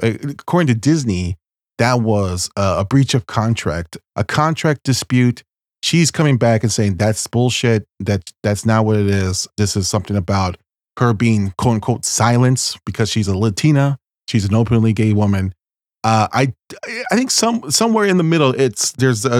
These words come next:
a truth. I think, uh, I don't think it's all about, about this kind of breach of contract 'cause, uh, apparently it's, the, she, they must have known that she was gonna work on this movie. I don't know. What's your feelings about this new news that, that, that she was fired from, uh,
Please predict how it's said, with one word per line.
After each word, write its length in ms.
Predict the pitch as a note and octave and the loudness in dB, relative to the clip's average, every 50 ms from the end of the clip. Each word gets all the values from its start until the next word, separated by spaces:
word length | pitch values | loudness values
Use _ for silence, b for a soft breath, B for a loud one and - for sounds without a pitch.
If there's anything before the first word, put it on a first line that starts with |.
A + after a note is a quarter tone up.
| - - | 0 0
a 60 | A#2+ | -2
truth. 440 | - - - C#3 A2+ G2 - - - | 0 2 2 2 2 0 -4 -6 -4
I 100 | G2 G2 | -2 -2
think, 240 | G#2+ - C3 G#2+ - | 0 0 0 0 0
uh, 260 | A#2 A2 G#2 G2+ G2 F#2+ _ _ _ _ _ _ _ - | 0 -2 0 -2 -4 -6 _ _ _ _ _ _ _ -4
I 120 | - B2+ | -2 0
don't 120 | D#3 E3 D#3 | 0 2 0
think 120 | E3+ D3 | 0 0
it's 120 | C#3+ A#2+ - | 0 -2 -2
all 420 | - - A#2+ B2+ C3+ C3+ C3+ C3 A#2 | -2 0 0 2 4 4 4 2 2
about, 380 | G2+ G2 G2+ F#2+ F2 G2+ - _ - - | 0 -2 -4 -2 -4 -4 -6 _ -4 -2
about 320 | A2+ G2 A#2+ G#2+ G#2 - - | 0 2 2 0 0 -2 -4
this 240 | - G#2+ G#2 - - | -4 -2 -2 -2 -4
kind 200 | - - B2 G#2+ | -2 0 0 2
of 160 | G2+ F#2+ F#2 - _ - | 0 0 -4 -6 _ 0
breach 200 | A#2+ A#2 A2 - | 2 2 2 2
of 100 | G#2 - | -2 -2
contract 540 | - - G#2+ G#2+ G#2+ G2+ - A2 G2 F2+ _ - | -2 -2 0 0 0 -2 -2 -4 -4 -4 _ -4
'cause, 160 | - G#2 G2 | -2 -2 0
uh, 80 | G2+ - - | -2 -2 0
apparently 500 | A2 G#2+ G#2 F2+ - D3+ D#3+ B2+ F#2 E2+ F#2 | -2 -2 -2 0 -2 0 0 0 -2 -2 -6
it's, 240 | F#2+ F#2+ - - - - | -8 -8 -10 -10 -6 -4
the, 120 | G#2 G2 F2 | -4 -2 -2
she, 180 | - - B2 | -2 -2 -2
they 200 | G2+ F2+ G#2+ G2+ | -2 0 -2 -2
must 300 | F#2 F#2 G#2 A#2+ D#3 - | 0 2 2 2 2 2
have 100 | - A#2 | 0 0
known 460 | G2+ G2+ G#2 G#2+ A2 A2+ B2 C#3 B2+ G#2 | 2 4 4 6 6 4 4 2 0 -2
that 120 | F#2 F2+ | -2 -4
she 100 | - - | -4 -4
was 140 | G#2 F#2+ F2+ | -4 -4 -2
gonna 180 | - G2+ F#2+ F#2+ | -2 -2 0 0
work 220 | G2+ A2 A2 - | 0 0 0 0
on 100 | F2+ E2+ | -2 -4
this 160 | E2+ E2+ - | -4 -4 -2
movie. 380 | A2 A#2+ C#3+ A2 C#2+ - C2 - _ _ _ _ _ _ _ _ _ _ _ _ _ - | 0 2 2 0 -2 -6 -14 -18 _ _ _ _ _ _ _ _ _ _ _ _ _ -2
I 80 | C3+ E3 | 0 0
don't 100 | G#3+ G3+ | 2 2
know. 60 | D3 | 2
What's 160 | C3+ D#3 - | 2 2 0
your 60 | - - | 0 -2
feelings 180 | - F3+ D#3 | 0 0 0
about 240 | C3 A2+ C3 B2+ - | 0 0 0 -2 0
this 220 | - A#2+ A2+ - A2+ | 0 -2 0 2 2
new 320 | A#2 B2+ C#3 E3+ G#3 A3 | 2 4 4 4 4 4
news 380 | E3 B2 G2 E2+ F2 F2+ F#2 - | 2 2 0 0 -4 -6 -6 -6
that, 180 | - F#2+ F2 _ _ - | -6 -6 -6 _ _ -6
that, 140 | G2 F#2 - - | -6 -6 -4 -6
that 120 | F#2+ F2+ | -6 -6
she 160 | - - A2+ | -4 -4 -4
was 200 | F#2+ F#2 F#2+ F2+ _ - | -2 -4 -6 -8 _ -2
fired 400 | G#2+ G#2+ G#2 G2 E2+ D2+ D#2+ _ _ _ _ - | 0 0 0 -2 -6 -10 -12 _ _ _ _ -6
from, 220 | - G2 F#2 F#2 | -4 -4 -2 -2
uh, 200 | F2+ E2+ E2 E2+ | -2 -4 -4 -6